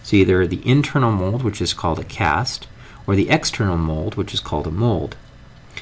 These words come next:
This can be done through, um, replacement, either the replacement of the material on the inside, the soft gooey parts,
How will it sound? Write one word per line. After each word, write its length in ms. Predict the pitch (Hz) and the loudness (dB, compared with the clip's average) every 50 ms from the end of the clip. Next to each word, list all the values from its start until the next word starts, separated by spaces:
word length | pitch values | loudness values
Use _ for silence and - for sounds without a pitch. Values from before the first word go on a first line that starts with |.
| - - - - - - | -18 -18 -20 -20 -4 2
This 180 | - 165 - - | 4 4 4 6
can 140 | - 180 160 | 6 6 8
be 100 | 151 139 | 8 8
done 400 | 127 120 107 110 110 104 101 - - | 8 6 6 6 4 2 0 -2 -4
through, 580 | - - - 107 101 95 95 95 92 92 - - - | -4 0 2 4 6 8 8 8 6 4 2 0 -2
um, 280 | 98 90 82 82 85 | -2 -2 0 0 0
replacement, 800 | 90 87 85 - - 165 175 175 170 - - 98 85 87 - - - - | 0 -2 -2 0 4 6 8 8 8 6 2 0 -2 -2 -4 -10 -6 -2
either 240 | 110 98 98 95 92 | -2 0 0 0 2
the 100 | 101 98 | 2 2
replacement 720 | 95 92 90 - - 113 104 101 - - 110 104 95 92 | 2 0 0 0 0 2 2 4 2 2 2 2 2 2
of 120 | 87 82 | 0 -2
the 60 | 87 | -2
material 520 | 85 87 85 82 - - 107 95 92 85 82 | -2 -2 -2 -2 0 2 4 4 4 4 2
on 140 | 80 78 | 0 0
the 120 | 80 82 92 | -2 0 0
inside, 400 | 101 101 101 - 92 90 95 92 | 0 0 0 0 0 0 -2 -2
the 80 | - | -2
soft 420 | - - - 92 80 80 - - 104 | -2 -2 0 -2 -2 -4 -8 -6 -2
gooey 240 | 95 92 92 90 87 | 0 0 2 0 0
parts, 500 | - - 113 131 170 170 - - - | 0 2 2 2 2 0 -4 -6 -8